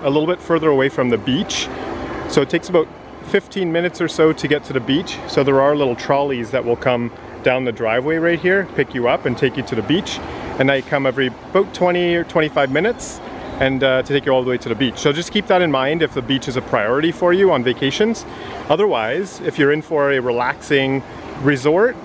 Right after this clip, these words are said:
and, uh, kind of immersed in the jungle here with lots of nature, uh, this is, might be the place for you. So without further ado, let's head inside. Uh, we just wanna also thank Bahia Principe for hosting us on this trip. So thank you, Bahia Principe.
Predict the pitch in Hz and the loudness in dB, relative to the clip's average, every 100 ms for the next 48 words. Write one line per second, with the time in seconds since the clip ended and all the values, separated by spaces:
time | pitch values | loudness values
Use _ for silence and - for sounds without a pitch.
0 | - 135 131 127 135 127 123 170 165 135 | 0 2 2 2 4 4 2 0 2 2
1 | 135 147 - 131 110 123 135 160 123 120 | 0 -2 -2 -2 -2 0 0 2 0 2
2 | 117 117 120 123 113 113 123 190 202 - | 2 2 0 -2 -4 -2 0 0 0 -2
3 | - - - - - 113 117 110 117 113 | -14 -14 -14 -12 -2 2 2 0 -2 0
4 | 117 127 160 165 170 - 190 277 160 104 | -2 -2 -4 0 0 2 0 0 -2 -4
5 | - - - - - - - - 190 160 | -8 -14 -14 -12 -12 -10 -8 2 4 4
6 | 170 - 165 156 135 233 156 147 - 165 | 2 2 2 4 4 2 2 2 0 0
7 | 190 - 226 170 104 104 - - - - | 0 0 0 0 -2 -6 -14 -12 -10 -8
8 | - - - 120 135 156 - 165 151 156 | -8 -8 -6 0 0 0 2 2 2 2
9 | 147 147 151 147 - 147 135 151 - 170 | 2 2 2 0 -2 -2 2 0 0 -4
10 | 185 - 131 135 - 127 120 - - 160 | -4 -2 0 0 0 2 2 0 -2 -2
11 | - 139 135 135 123 113 - 208 - - | -2 -4 -2 -2 -2 -4 0 -2 -2 -10
12 | - - - 135 127 147 143 165 139 170 | -10 -10 0 2 2 0 -2 0 0 2
13 | 196 277 180 143 117 | 2 2 0 0 -2